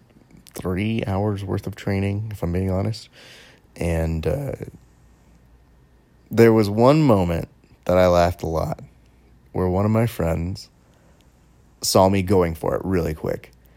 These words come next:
and just goes, "This isn't Raph." And he was able to reverse position. I couldn't hold it. And he goes, "Oh, okay." As I settle into his guard, he goes, "This feels more like Raph." What are you gonna do?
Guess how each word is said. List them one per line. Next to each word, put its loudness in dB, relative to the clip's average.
and -8
just -4
goes, -8
"This 0
isn't -2
Raph." -4
And 2
he 2
was 4
able 6
to 0
reverse 4
position. -2
I -2
couldn't -2
hold -4
it. -4
And -4
he -4
goes, -4
"Oh, 4
okay." 0
As -2
I 0
settle -2
into -2
his -6
guard, -2
he -6
goes, -6
"This 6
feels -4
more -4
like -10
Raph." -8
What 0
are 0
you -4
gonna -4
do? -10